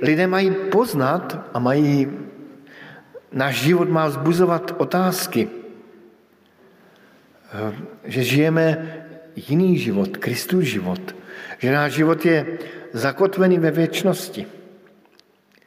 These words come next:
Četli jsme jako to druhé čtení, eh, příběh Abrahama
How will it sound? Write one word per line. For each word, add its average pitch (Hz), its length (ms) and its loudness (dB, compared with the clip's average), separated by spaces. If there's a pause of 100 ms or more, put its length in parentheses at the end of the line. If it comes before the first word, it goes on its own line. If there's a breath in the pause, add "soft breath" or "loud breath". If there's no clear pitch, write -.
(420 loud breath)
Četli 185 300 2
jsme 185 320 2
jako 143 220 0
to 165 120 2
druhé 147 340 4
čtení, 143 560 2 (720 loud breath)
eh, 113 260 0 (320)
příběh 139 480 -4
Abrahama 123 960 -2